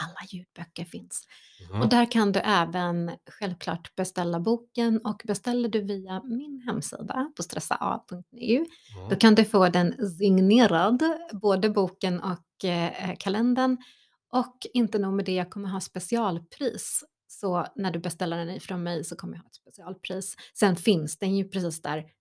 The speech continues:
Speaker 1: alla, där böcker finns också, men jag kan inte
Speaker 2: Ja.
Speaker 1: garantera att den är som signerad på bokbutiken online, därför att det har jag inte kunnat göra.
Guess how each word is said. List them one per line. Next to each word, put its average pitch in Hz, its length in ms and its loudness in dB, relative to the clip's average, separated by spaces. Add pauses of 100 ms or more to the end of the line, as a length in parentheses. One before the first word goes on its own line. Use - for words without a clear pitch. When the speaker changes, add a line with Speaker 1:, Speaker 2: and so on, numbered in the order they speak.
(120)
Speaker 1:
alla, 175 440 -4
där 185 140 -4
böcker - 440 -10
finns - 380 -16
också, 226 280 -8
men 165 220 -4
jag 165 120 -6
kan 190 120 -2
inte - 100 2
Speaker 2:
Ja. 95 100 4
Speaker 1:
garantera 180 560 0
att 170 140 -8
den 170 140 -4
är 170 200 -4
som 180 340 -6 (380)
signerad 190 800 6
på 170 120 -4
bokbutiken 175 800 -4
online, 180 500 -2
därför 175 220 -8
att 170 80 -12
det 180 60 -6
har 175 120 -4
jag 175 120 -4
inte 170 200 -10 (140)
kunnat 170 260 -6
göra. 180 400 -4